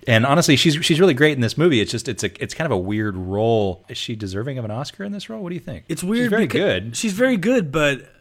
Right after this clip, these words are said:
Speaker 2: the aforementioned Terry Garr, I feel like, is more impressive, or at least a little showier in this
Speaker 1: Yeah.
Speaker 2: movie. And, you know, i-, if you, if I didn't know Jessica Lange had won, and you asked me, "Oh, which of these actresses would get nominated?" I would, I would guess Terry Garr.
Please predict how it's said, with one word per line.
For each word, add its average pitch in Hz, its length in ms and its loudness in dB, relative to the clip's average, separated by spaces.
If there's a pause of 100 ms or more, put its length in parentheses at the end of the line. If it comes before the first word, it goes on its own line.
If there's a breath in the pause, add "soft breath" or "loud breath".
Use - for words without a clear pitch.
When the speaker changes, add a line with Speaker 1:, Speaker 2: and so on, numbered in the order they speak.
Speaker 2:
the 160 180 -6
aforementioned 143 580 -4
Terry 135 280 -6
Garr, 127 420 -4
I 107 80 -6
feel 117 240 -12
like, 107 260 -8
is 110 240 -10
more 113 600 -8
impressive, 110 720 -10
or 107 100 -10
at 107 60 -10
least 110 340 -12
a - 40 -18
little 107 160 -12
showier 110 720 -8
in 107 120 -14
this 104 140 -8
Speaker 1:
Yeah. 95 180 -4
Speaker 2:
movie. 101 320 -14
And, 110 160 -16
you 110 220 -20
know, 117 120 -10
i-, 117 220 -12
if 123 220 -14
you, 110 260 -12 (100)
if - 120 -16
I 117 80 -6
didn't 117 200 -10
know 117 440 -10
Jessica 120 260 -14
Lange 113 140 -10
had 104 100 -16
won, 156 340 -6
and 117 140 -12
you 113 80 -8
asked 117 240 -8
me, 113 160 -14
"Oh, 131 380 -6
which 120 260 -10
of 117 100 -14
these 110 160 -10
actresses 107 680 -12 (200)
would 104 200 -14
get 107 100 -14
nominated?" 107 440 -10
I 95 60 -12
would, 98 300 -12
I 110 40 -12
would 107 180 -12
guess 131 260 -6
Terry 101 320 -12
Garr. 104 480 -12